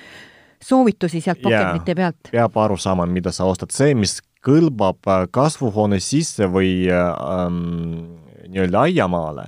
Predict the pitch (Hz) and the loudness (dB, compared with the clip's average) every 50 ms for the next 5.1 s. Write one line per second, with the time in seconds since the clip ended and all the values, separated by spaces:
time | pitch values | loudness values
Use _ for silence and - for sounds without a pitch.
0 | - _ _ _ _ - 143 165 165 139 101 92 87 - 90 85 76 65 55 52 | -16 _ _ _ _ 0 2 2 2 2 0 -2 -2 -2 -4 -4 -4 -6 -8 -12
1 | - - _ _ _ _ _ 117 117 113 110 - - - 113 135 156 170 165 151 | -14 -16 _ _ _ _ _ 0 2 2 2 0 -2 0 0 2 2 2 2 0
2 | 120 107 110 104 101 101 101 101 101 98 95 92 - - 147 165 165 139 107 101 | 0 2 2 2 4 2 2 2 0 0 0 0 0 2 4 4 4 4 2 0
3 | 101 95 95 95 - - - 110 104 101 98 98 98 92 - 151 170 156 123 98 | 0 0 0 -2 -2 -4 -4 -2 0 0 0 0 -2 -2 0 0 0 0 0 -2
4 | - - - 95 90 - - - - - - 71 - - - - - - - - | -2 -4 -4 -4 -4 -4 -6 -12 -12 -12 -12 -14 -12 -14 -16 -16 -16 -16 -18 -18
5 | - | -20